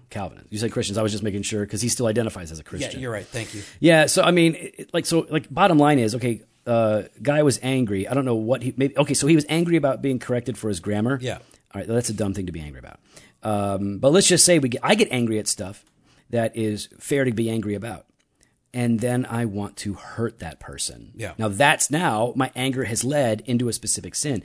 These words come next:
Speaker 2: Yes.
Speaker 1: Uh, anger is dangerous like that. Anger does, anger generally does not just sit still like a good dog. Um, anger is off the chain and it's ready to go.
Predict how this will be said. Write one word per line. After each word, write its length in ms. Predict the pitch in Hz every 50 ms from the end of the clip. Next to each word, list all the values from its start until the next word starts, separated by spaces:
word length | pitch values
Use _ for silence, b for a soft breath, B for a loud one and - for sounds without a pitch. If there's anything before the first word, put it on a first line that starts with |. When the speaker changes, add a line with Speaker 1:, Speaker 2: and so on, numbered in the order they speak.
| - -
Speaker 2:
Yes. 340 | 117 117 101 90 123 127 -
Speaker 1:
Uh, 20 | - 127
anger 200 | 139 165 175 156
is 220 | 101 113 95 85
dangerous 720 | 82 80 - - 104 110 139 165 170 123 120 101 - - 85
like 160 | 78 - -
that. 240 | - 76 60 53 -
Anger 460 | - 110 117 135 156 147 160 147 139
does, 400 | 120 - - 104 107 98 - b b b b b b b b -
anger 260 | 120 156 202 208 226
generally 460 | 196 135 107 123 160 170 185 170 151 135
does 180 | 113 120 107 104
not 260 | 123 135 160 170 120
just 280 | - 160 151 - - -
sit 320 | - - 147 139 - -
still 360 | - - - 147 147 139 127
like 160 | 117 117 104 -
a 40 |
good 220 | 104 95 147 165 127
dog. 380 | 110 95 92 92 92 92 90 - B B B B
Um, 260 | B 98 98 98 104 - -
anger 380 | - 110 120 135 156 143 139 127
is 220 | 101 113 107 -
off 200 | - 127 127 117
the 60 | - 135
chain 400 | - - 123 113 110 110 104 107 101
and 100 | 107 110
it's 160 | 107 104 -
ready 260 | 104 113 107 95 98 92
to 120 | - -
go. 420 | 87 82 95 117 107 98 78 -